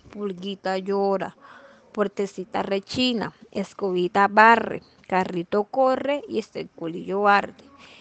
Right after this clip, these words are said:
Dijo la muchachita: "Pues yo romperé mi jarrito de agua", y rompió su jarrito.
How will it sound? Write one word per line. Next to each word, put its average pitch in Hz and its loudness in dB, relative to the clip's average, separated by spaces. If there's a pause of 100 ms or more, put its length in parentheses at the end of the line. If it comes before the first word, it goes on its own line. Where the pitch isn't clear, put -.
(260)
Dijo 202 2
la 220 2
muchachita: 220 -2 (120)
"Pues 226 -2
yo 254 2
romperé 254 0
mi 240 -2
jarrito 226 -2
de 214 0
agua", 208 0
y 269 2
rompió 226 0
su 320 -8
jarrito. 226 -2